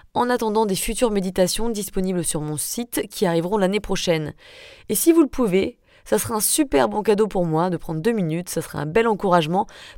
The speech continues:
pour m'écrire un avis sur iTunes Podcast ou notez-moi avec de belles étoiles sur Spotify ou même partager ces informations avec des personnes qui pourraient être intéressées ou sur Instagram. Franchement, ça me ferait super plaisir,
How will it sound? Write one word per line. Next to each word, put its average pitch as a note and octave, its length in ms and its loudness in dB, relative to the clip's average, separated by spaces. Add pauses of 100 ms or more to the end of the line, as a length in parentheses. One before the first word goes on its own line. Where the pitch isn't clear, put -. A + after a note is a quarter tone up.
pour C4+ 180 2
m'écrire B3 500 2
un F3+ 140 0
avis G3+ 240 -2
sur D#3 260 0
iTunes G3+ 320 -2
Podcast F#3 640 0
ou F3 60 -2
notez-moi F#3+ 480 2
avec F3 220 2
de D3 80 -8
belles G3 260 4
étoiles G3 260 0
sur - 140 -2
Spotify G#3+ 640 -2 (460)
ou G#3 60 -2
même D4+ 240 4
partager A#3 420 2
ces G#3 200 -2
informations A3 680 0
avec F3+ 220 0
des F3 140 0
personnes G3 420 -4
qui F#3 140 -12
pourraient F3+ 220 -2
être F#3+ 100 -8
intéressées G3+ 560 0
ou F#3+ 80 0
sur F#3+ 160 -2
Instagram. F3 500 0 (480)
Franchement, A#3+ 400 -2
ça G#3+ 140 -2
me F3+ 40 -4
ferait F3 380 2
super G3+ 460 -2
plaisir, G3 560 4